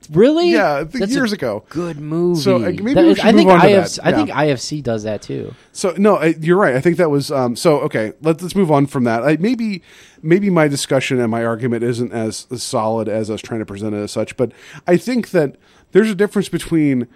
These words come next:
Speaker 2: liking
Speaker 1: No.
Speaker 2: a movie.
Speaker 1: Your, your argument's fine. You're basically, like, from what Asylum, what you're saying,
Speaker 2: Mm-hmm.
Speaker 1: like, I, I agree with you. Asylum does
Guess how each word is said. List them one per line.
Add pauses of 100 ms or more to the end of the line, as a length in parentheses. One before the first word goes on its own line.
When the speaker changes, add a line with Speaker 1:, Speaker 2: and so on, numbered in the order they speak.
(220)
Speaker 2:
liking
Speaker 1:
No.
Speaker 2:
a
movie. (320)
Speaker 1:
Your,
your
argument's
fine. (280)
You're
basically,
like,
from
what
Asylum,
what
you're
saying,
Speaker 2:
Mm-hmm.
Speaker 1:
like,
I,
I
agree
with
you.
Asylum
does